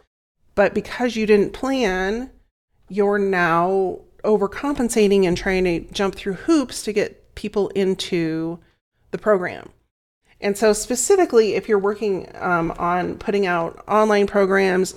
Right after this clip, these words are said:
whether that's group coaching online or you're trying to do just a D I Y program where people are going through a course or a membership or something like that,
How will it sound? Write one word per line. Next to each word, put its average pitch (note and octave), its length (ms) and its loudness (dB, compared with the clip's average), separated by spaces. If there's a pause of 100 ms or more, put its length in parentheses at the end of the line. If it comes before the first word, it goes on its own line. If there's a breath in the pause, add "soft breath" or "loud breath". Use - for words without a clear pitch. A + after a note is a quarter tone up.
(160)
whether G#3+ 260 2
that's F3+ 180 -2
group C#4 280 -6
coaching A#3 400 -2
online F#3+ 680 2
or F3 160 -2
you're F3 160 -2
trying F#3+ 260 2
to - 100 -4
do F3 380 0
just E3+ 340 -6
a F#3+ 140 2
D F#3+ 200 0
I G3 100 6
Y F#3+ 240 4
program G3 420 2
where F3 100 -2
people F#3 200 -4
are F3 80 0
going F3 180 -4
through F3+ 180 -6
a E3+ 40 -6
course A3 580 -2 (320 soft breath)
or E4+ 140 0
a C4 40 2
membership G#3+ 520 2
or G#3 40 -2
something G#3+ 280 0
like F3+ 160 -2
that, F3 380 -4